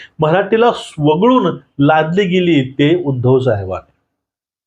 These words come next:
तुम्ही सुरुवातीला व्हिडिओ पाहिला असेल की आदित्य साहेब काय म्हणतात. आदित्य साहेब म्हणतात की सर्वांना सर्व भाषा आल्या पाहिजे, सर्वांच्या, अ, भाषा हे त्यातनं ज्ञान मिळतं. असं एवढं ज्ञान झोडलं होतं, पण आता तेच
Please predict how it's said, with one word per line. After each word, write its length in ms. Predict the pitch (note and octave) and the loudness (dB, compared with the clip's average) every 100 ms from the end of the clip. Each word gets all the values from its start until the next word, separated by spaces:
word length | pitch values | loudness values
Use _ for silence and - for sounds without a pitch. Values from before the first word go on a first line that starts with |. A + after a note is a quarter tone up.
| _ _ _ - - - | _ _ _ -20 -20 -2
तुम्ही 180 | C3 D#3 | 0 2
सुरुवातीला 560 | C#3+ B2+ D3 - E3 | 2 2 2 2 2
व्हिडिओ 340 | E3 C#3 C#3+ F3 | 2 4 2 2
पाहिला 360 | D#3+ B2 B2+ | 0 0 2
असेल 380 | E3 D#3 C#3+ A#2+ - | 2 0 -2 -2 -2
की 60 | |
आदित्य 420 | B2 A#2+ C#3 C#3+ - | -2 0 -2 -2 -2
साहेब 300 | D#3 D3+ E3 | 0 0 -2
काय 220 | F3+ F3+ | 0 0
म्हणतात. 420 | D3+ A#2+ - - | 0 -4 -6 -8
आदित्य 280 | G#2+ B2 D3 | -4 -2 -2
साहेब 280 | - D#3 D#3+ | 0 0 2
म्हणतात 200 | D#3+ F3 | 0 0
की 80 | |
सर्वांना 480 | F3 C3 C#3 C#3+ F3 | 2 2 2 2 -2
सर्व 260 | F3 C3+ D#3+ | -2 0 2
भाषा 360 | C#3 - - | 2 -4 -6
आल्या 160 | A2+ D#3+ | -4 -4
पाहिजे, 340 | F3+ F3 D3 G2+ _ _ _ _ _ _ - - _ | -4 -4 -4 -10 _ _ _ _ _ _ -20 -20 _
सर्वांच्या, 600 | C3 C3+ C#3+ D3 C#3+ F3 A#3 - - _ | 2 2 2 -2 0 0 0 -4 -16 _
अ, 160 | D#3 C#3+ | -4 0
भाषा 400 | B2 A#2+ B2 G#3 | 0 0 2 2
हे 340 | D3 F#3 A3 | 4 2 2
त्यातनं 640 | B3+ - - - C#3+ G#3 C3+ | -4 -12 -20 -6 -2 -2 0
ज्ञान 360 | B2 D#3 G#3 | 2 2 2
मिळतं. 380 | G#3 F#3 G3 D#3 | 2 2 2 0
असं 180 | C#3 A3 | 2 2
एवढं 360 | G3+ E3+ A3 | 4 2 2
ज्ञान 480 | G3+ D3+ D3 D#3 G#3 | 0 0 2 2 2
झोडलं 320 | F#3+ D#3 F3+ | 2 0 2
होतं, 340 | G3+ F3+ G3 F3+ | 2 2 2 2
पण 120 | F3+ | 2
आता 320 | D3 C#3+ F#3+ | 0 0 -2
तेच 460 | F#3+ D#3+ F#3+ G3 | -2 0 0 0